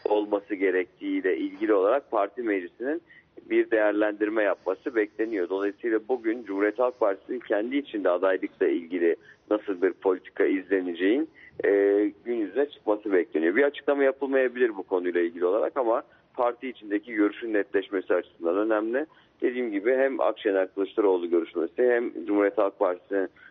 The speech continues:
parti meclis toplantısı bugün muhalefet tarafının seçim gündeminin hareketli olduğunu gösteriyor. Aslında bu on dört Mayıs tarihiyle ilgili olarak da bir takım hukuki tartışmaların olduğunu söylemiştik ama ay-, anladığım kadarıyla konuştuğum isimlerden edindiğim izlenim de o yönde.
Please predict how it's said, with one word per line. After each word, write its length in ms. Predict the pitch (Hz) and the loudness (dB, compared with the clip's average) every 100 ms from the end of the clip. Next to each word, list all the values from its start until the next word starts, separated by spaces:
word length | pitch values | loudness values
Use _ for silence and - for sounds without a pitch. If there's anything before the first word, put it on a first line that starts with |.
| _ | _
parti 320 | - 104 107 117 | -2 -2 -2 -2
meclis 380 | 98 90 - | -2 -4 -6
toplantısı 680 | - 90 - 92 87 - 147 | -2 -2 0 -2 -2 -6 -4
bugün 240 | 117 110 117 | -2 -2 0
muhalefet 560 | 110 101 101 113 110 | 2 0 0 -2 0
tarafının 520 | 104 90 - 107 131 - | 2 0 0 -4 -6 -4
seçim 360 | 101 - 117 98 | -4 -2 -2 0
gündeminin 520 | 95 90 92 117 139 - - - | 0 2 2 2 0 -6 -20 -6
hareketli 560 | - 101 104 110 98 113 | 0 0 2 0 0 2
olduğunu 460 | 98 87 95 117 131 | 2 2 0 -2 2
gösteriyor. 680 | 117 113 123 110 101 123 - | 0 2 0 4 4 4 0
Aslında 540 | - 98 - 127 135 131 | 0 -2 -4 -2 -2 0
bu 200 | 143 - | -4 -2
on 260 | - 131 139 | -2 0 2
dört 200 | 139 - | 0 0
Mayıs 260 | 135 139 - - - - _ - | -2 -2 -6 -20 -20 -20 _ -2
tarihiyle 580 | 107 113 127 131 127 110 | 2 2 -2 -2 0 0
ilgili 340 | 110 117 127 | -4 -4 0
olarak 380 | 117 113 104 - | 2 2 0 -2
da 120 | 95 | -6
bir 40 | |
takım 300 | - 113 113 | -4 -8 -4
hukuki 360 | 113 - 117 120 | -6 -6 -8 -6
tartışmaların 680 | 117 117 110 - 113 113 113 | 0 0 -2 -2 0 2 2
olduğunu 360 | 110 107 113 | 0 0 -2
söylemiştik 600 | 110 113 113 156 - - | 0 0 0 -2 -8 -6
ama 260 | 160 127 95 - - - - | -2 0 -2 -4 -20 -8 -2
ay-, 200 | 104 98 - | -2 -2 -2
anladığım 440 | 110 123 131 160 | 0 2 2 0
kadarıyla 460 | 147 117 98 101 131 | 2 2 2 2 0
konuştuğum 500 | 117 107 107 117 107 | 0 -2 0 -2 -2
isimlerden 500 | - 110 104 101 104 | -2 0 2 2 2
edindiğim 460 | 98 101 98 95 | 0 -2 0 0
izlenim 420 | 90 95 90 90 | -2 -2 -2 0
de 40 | 87 | 2
o 80 | 85 | 2
yönde. 420 | 82 85 120 | 2 2 0